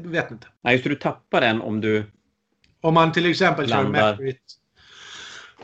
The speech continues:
Speaker 1: <clears throat> Om man till exempel kör Mefrit och så kör man, eh, Sautek. Jag bara hittar
Speaker 2: Mm.
Speaker 1: på något. Eh, då får du den inte.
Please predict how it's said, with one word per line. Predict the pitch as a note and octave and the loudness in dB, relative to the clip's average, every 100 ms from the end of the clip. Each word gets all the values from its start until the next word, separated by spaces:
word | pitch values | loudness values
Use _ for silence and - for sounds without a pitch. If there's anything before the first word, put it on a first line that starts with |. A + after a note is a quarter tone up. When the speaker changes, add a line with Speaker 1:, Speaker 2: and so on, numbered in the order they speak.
| G3+ - A3+ - | 4 4 0 2
Speaker 1:
<clears throat> | F#3+ | 0
Om | F3+ | 0
man | E3 | 0
till | F#3 | 0
exempel | F3 F3+ D3 | 2 0 -2
kör | C3+ C#3 | -6 -6
Mefrit | C#3+ C#3 - C3+ C3 | -6 -8 -2 -2 -2
och | C3+ | -10
så | B2+ | -8
kör | C3 B2+ | -6 -6
man, | B2 A#2+ A#2 A#2+ | -4 -6 -6 -8
eh, | A#2 A#2 A2+ A2+ A2 G#2 G#2 A#2 - | -6 -4 -4 -4 -6 -8 -16 -18 -4
Sautek. | D#3+ D#3+ - G#2+ - _ | 2 2 0 -12 -14 _
Jag | D3 | -2
bara | C#3 | 0
hittar | C3 | 2
Speaker 2:
Mm. | B2 | 2
Speaker 1:
på | B2 | 0
något. | A2 - _ _ - | -6 -10 _ _ -4
Eh, | B2+ A#2+ A#2 A#2 | 0 2 2 2
då | D3 | 0
får | D3 C#3 | 4 4
du | B2+ | 4
den | A#2+ G#2+ | 0 -4
inte. | G#2 - | -10 -16